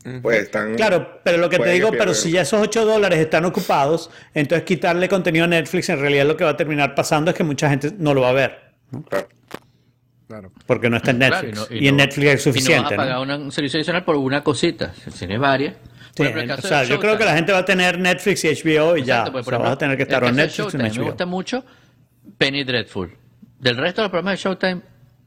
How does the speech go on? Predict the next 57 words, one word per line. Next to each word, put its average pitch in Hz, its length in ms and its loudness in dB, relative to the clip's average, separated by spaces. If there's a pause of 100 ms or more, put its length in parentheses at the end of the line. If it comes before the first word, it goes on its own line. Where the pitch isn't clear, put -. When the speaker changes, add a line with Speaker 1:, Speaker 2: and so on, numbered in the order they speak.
(500)
Speaker 4:
ya 127 180 0
Homeland 156 320 -2
me 160 80 -2
fastidió. 127 580 -2 (380)
Creo, 127 240 -6 (360)
creo 127 200 -2
que 156 80 -6
Speaker 2:
No 147 80 0
Speaker 4:
Homeland - 300 0
Speaker 2:
vale. 107 160 -6
Speaker 4:
me 107 60 -6
fastidia, 98 360 -4
o 78 40 -16
sea. - 160 -20 (100)
Speaker 3:
¿Cómo 208 260 0
no 240 180 0
vale, 185 320 2
Jaime? 175 300 0
Fuiste 240 320 0
tú 262 120 -2
el 247 80 0
que 262 100 0
recomendó 196 420 0
Homeland. 135 540 -2 (800)
Speaker 2:
Yo 120 200 0
re-, 131 100 -8
puedo 170 200 -8
decirle 208 240 -4
que 180 100 -2
yo 175 60 2
haya 165 140 6
recomendado 165 400 0
Homeland. 147 260 -4
A 120 40 -6
mí 107 40 -6
me 120 80 -4
gusta, 160 280 -6
excepto - 220 -6
la 107 100 -2
Speaker 3:
Dios. 127 120 -4
Speaker 2:
tercera 127 180 -2
temporada 156 360 0
que 156 60 -8
fue 508 100 0
un 135 80 -6
desastre. 151 380 -4
Speaker 4:
Bueno, 110 120 -4
ya 101 160 -2
Speaker 2:
La, 101 120 -2
Speaker 4:
me, 98 140 -4 (220)
Speaker 2:
me 127 120 -8
parece 110 280 -6
Speaker 4:
me 117 80 2
Speaker 2:
bien 110 140 0
Speaker 4:
perdieron, 104 300 -2
Speaker 2:
todavía. - 200 -4
Speaker 4:
ya. - 100 -10